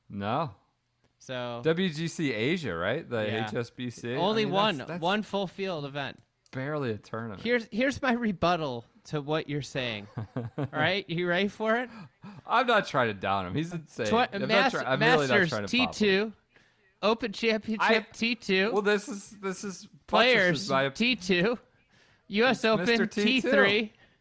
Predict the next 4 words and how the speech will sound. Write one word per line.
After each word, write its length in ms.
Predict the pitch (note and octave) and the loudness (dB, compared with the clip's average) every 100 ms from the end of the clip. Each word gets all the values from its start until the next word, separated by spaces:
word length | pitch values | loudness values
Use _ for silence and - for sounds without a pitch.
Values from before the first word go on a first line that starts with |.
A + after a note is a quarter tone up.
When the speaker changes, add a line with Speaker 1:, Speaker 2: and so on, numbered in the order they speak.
| _ _ _ _ - _ - G#3+ - | _ _ _ _ -20 _ -20 -20 -10
Speaker 2:
U 120 | G3 A#3+ | 0 2
S 200 | G#3+ A#3+ | 2 2
Open 500 | A3+ - - A#3 G#3+ _ - | 2 0 -4 -2 -4 _ -4
fifth, 240 | G#3+ A3+ | -2 -2